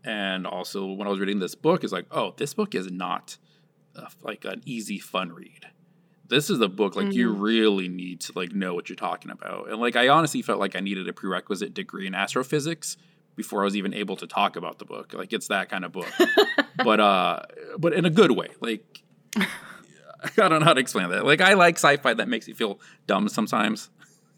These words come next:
Speaker 1: And this is one of those books that does it, but, like, in the best possible way. <laughs>
Speaker 2: Oh my gosh. You're like, "I learned physics from comic books, so."
Speaker 1: Yeah, exactly.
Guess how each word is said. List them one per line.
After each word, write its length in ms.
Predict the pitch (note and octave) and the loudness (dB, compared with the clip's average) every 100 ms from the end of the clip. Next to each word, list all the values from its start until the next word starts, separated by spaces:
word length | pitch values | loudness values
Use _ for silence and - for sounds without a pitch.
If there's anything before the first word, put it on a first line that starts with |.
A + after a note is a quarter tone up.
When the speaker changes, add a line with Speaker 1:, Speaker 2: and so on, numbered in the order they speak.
| _ _ - - _ - | _ _ -20 -20 _ -4
Speaker 1:
And 120 | A2+ | -2
this 120 | A#2+ | 0
is 60 | A#2+ | 0
one 100 | A2 | 2
of 60 | G#2 | 2
those 120 | G2 | 2
books 160 | F#2+ - | -2 -2
that 160 | F2+ | 2
does 200 | F#2 - | 4 4
it, 120 | - B5+ - | 0 0 2
but, 280 | C6 F#2+ - | 4 4 6
like, 160 | B2 A#2+ | 6 6
in 80 | E3 | 6
the 100 | D3 | 6
best 240 | B2+ G#2+ | 6 6
possible 440 | F#2 - - - | 2 0 -4 -6
way. 60 | - - | -6 -6
<laughs> 40 | - _ _ _ _ _ _ _ _ - - - - | -14 _ _ _ _ _ _ _ _ -12 -8 -8 -2
Speaker 2:
Oh 100 | F#3 | 0
my 120 | E3 | 4
gosh. 180 | E3 E3 | 2 4
You're 100 | A#3+ | 4
like, 140 | A#3 | 6
"I 180 | G#3 A#3 | 4 4
learned 220 | C4 C4+ | 6 4
physics 420 | A#3 G#3+ G#3 G#3+ - | 2 0 2 0 0
from 200 | F#3 F3 | -2 0
comic 400 | - F3 A3 - | 2 2 0 2
books, 300 | D#4 E4+ - | 2 2 -8
so." 720 | - - E3+ E3+ D3 C2+ C#2 _ _ _ _ _ _ _ - | -8 -6 -2 -2 -4 -8 -12 _ _ _ _ _ _ _ -4
Speaker 1:
Yeah, 240 | B3 - - - - - | -2 -2 -4 -14 -2 0
exactly. 640 | - - B3 - - - | 2 0 -2 -4 -8 -8